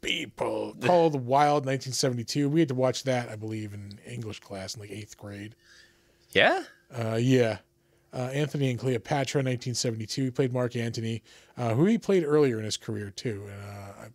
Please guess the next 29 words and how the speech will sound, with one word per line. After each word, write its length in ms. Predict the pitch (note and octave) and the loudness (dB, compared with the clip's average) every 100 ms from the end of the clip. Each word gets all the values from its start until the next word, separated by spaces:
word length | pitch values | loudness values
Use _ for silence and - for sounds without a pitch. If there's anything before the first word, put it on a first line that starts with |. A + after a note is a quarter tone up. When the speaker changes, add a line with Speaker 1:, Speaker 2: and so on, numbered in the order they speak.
| _ | _
Speaker 1:
forget 320 | - B2+ A2 | -10 -6 -6
what, 160 | A2 G#2 | -6 -10
but 100 | A2+ | -10
we'll 80 | A#2 | -8
get 220 | A2+ G#2+ | -8 -10
there. 200 | - G2+ - - - - | -10 -14 -16 -20 -20 -14
Uh, 160 | - B2+ | -6 0
The 140 | C#3 | 4
Omega 320 | F3 E3 E3+ C#3+ | 6 6 6 4
Man, 260 | A2+ G#2+ | 0 -4
nineteen 300 | A#2+ C#3 D#3 | -4 -4 -2
seventy-one. 560 | - C#3+ C3 A2+ G#2+ - _ | 0 2 2 0 -4 -10 _
I 300 | G3+ G#3+ G3 | 2 4 4
do 240 | A#2+ C#3 | 4 4
enjoy 340 | C3 A#2+ A#2 A2+ | 4 4 4 4
that 180 | A2 G#2+ | 4 0
movie. 300 | G#2 G2 A2 | -4 -4 2
Speaker 2:
That 420 | A#2+ C#3 D#3+ - _ _ - C#2+ | 8 8 6 0 _ _ -18 0
is 1300 | B2 B2+ B2 B2 A#2+ A2+ G#2 F#2 - - - - - - - _ | 4 6 6 6 4 2 0 0 0 0 -2 -6 -12 -20 -20 _
Speaker 1:
It's 240 | - F#3 G#3+ | -2 0 4
I 160 | G3+ | 4
Am 160 | G3 F#3 | 4 6
Legend. 440 | F3+ D3 A#2+ A2+ | 4 4 -2 -2
Speaker 2:
Yeah, 240 | C3+ C3+ A#2 | 6 8 8
Speaker 1:
But, 80 | A2 | 6
Speaker 2:
yeah, 120 | G#2 | 6
yeah. 60 | D3+ | 6
Speaker 1:
yeah, 180 | B2 | 4
with 400 | A#2+ C3 - - | 0 -4 -4 -20